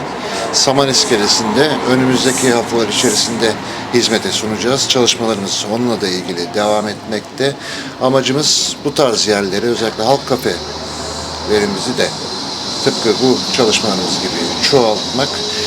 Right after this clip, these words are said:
Adım adım, emin adımlarla ve ayağımız yerde çalışmalarımıza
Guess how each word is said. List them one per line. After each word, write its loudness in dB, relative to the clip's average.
Adım 2
adım, 2
emin 4
adımlarla 2
ve 4
ayağımız 2
yerde 4
çalışmalarımıza 0